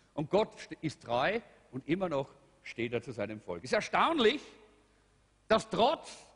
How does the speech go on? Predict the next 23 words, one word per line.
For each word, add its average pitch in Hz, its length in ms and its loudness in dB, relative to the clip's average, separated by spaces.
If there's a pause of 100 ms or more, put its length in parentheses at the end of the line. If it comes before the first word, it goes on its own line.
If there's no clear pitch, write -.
(220)
wiederholter 240 640 6
Verfolgungen 220 800 2 (340)
und 226 220 2
Genozid 262 840 0
und 247 180 0
Völkermord 220 720 2
und 269 160 2
Gefangenschaft 240 800 2
und 285 140 0
Vertreibung 208 680 2 (560)
es 277 240 6
Israel 269 580 6
immer 277 240 2
noch 247 180 4
gibt. 247 240 2 (1900)
Wer 277 240 8
hat 277 200 4
irgendwo 269 640 4 (420)
einen 226 260 6
Staat 220 400 6
der 269 80 10
Hittiter 262 400 4
gesehen? 123 400 -4